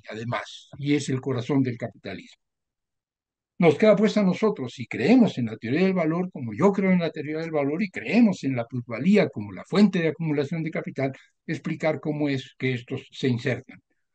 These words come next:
De hecho, la preocupación viene desde hace un rato largo por el lado de las feministas.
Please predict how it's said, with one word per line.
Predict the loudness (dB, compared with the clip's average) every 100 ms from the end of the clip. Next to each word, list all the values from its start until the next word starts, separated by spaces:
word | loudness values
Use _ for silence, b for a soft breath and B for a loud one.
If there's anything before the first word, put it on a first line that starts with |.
| _
De | -2 2
hecho, | 4 4
la | 2 2
preocupación | -2 -6 -6 -2 2 4 4
viene | 2 4 6 4
desde | 0 -6 -10 -8 -4
hace | -4 2
un | 4
rato | 6 4 4 0
largo | 0 0 0 -2 -8
por | -6
el | -2
lado | 0
de | -2
las | -4
feministas. | -4 -2 4 4 4 -6 -12 -18